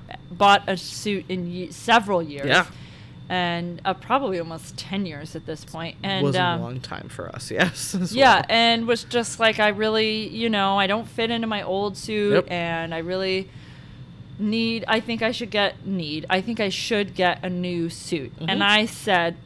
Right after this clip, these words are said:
Speaker 1: "Okay, well,
Speaker 2: Mm-hmm.
Speaker 1: next time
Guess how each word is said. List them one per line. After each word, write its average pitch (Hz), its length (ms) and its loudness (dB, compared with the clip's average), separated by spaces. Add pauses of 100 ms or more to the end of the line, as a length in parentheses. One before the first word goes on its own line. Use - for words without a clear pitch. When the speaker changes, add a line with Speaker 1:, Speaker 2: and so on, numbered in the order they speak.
(100)
Speaker 1:
"Okay, 180 600 -6 (260)
well, 175 500 -2 (360)
Speaker 2:
Mm-hmm. 143 320 -10 (260)
Speaker 1:
next 220 520 0
time 233 640 0